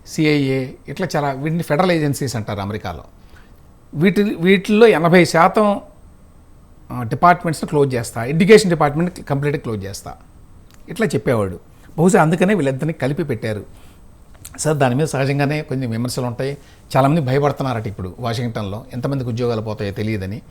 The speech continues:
లక్షలాది మంది ఉన్నారు ఉద్యోగులు ఫెడరల్ గవర్నమెంట్లో. ఇక్కడ ఇంకొక విమర్శ ఏంటంటే చాలా డిపార్ట్మెంట్లు క్లోజ్ చేస్తామని చెప్పి ఇప్పుడు కొత్తగా ఒక డిపార్ట్‌మెంట్ పెట్టారు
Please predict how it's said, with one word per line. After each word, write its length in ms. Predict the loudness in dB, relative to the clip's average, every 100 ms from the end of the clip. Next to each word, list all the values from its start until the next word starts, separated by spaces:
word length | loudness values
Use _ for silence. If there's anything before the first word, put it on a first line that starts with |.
| -20 -20 -20 -20 -20 -20 -10 -8
లక్షలాది 400 | -2 4 4 4
మంది 180 | 0
ఉన్నారు 240 | -2 -2 -4
ఉద్యోగులు 420 | -4 -2 -4 -6 -6 0
ఫెడరల్ 260 | 4 4
గవర్నమెంట్లో. 520 | 4 2 0 -4 -10 -12 -18 -20 -20 -20 -20 -4
ఇక్కడ 160 | 2
ఇంకొక 320 | 4 2 2 4
విమర్శ 400 | 4 2 2 0
ఏంటంటే 600 | 0 0 0 0 0 -4 -16 -20 -20 -4 4
చాలా 140 | 6
డిపార్ట్మెంట్లు 520 | 6 4 4 2 0
క్లోజ్ 280 | 2 2 4
చేస్తామని 420 | 2 2 -2 -2
చెప్పి 220 | -2 -2
ఇప్పుడు 240 | -4 -4 -4
కొత్తగా 260 | 0 4
ఒక 80 | 6
డిపార్ట్‌మెంట్ 480 | 4 4 0 0 -2
పెట్టారు 480 | -2 -2 -4 -4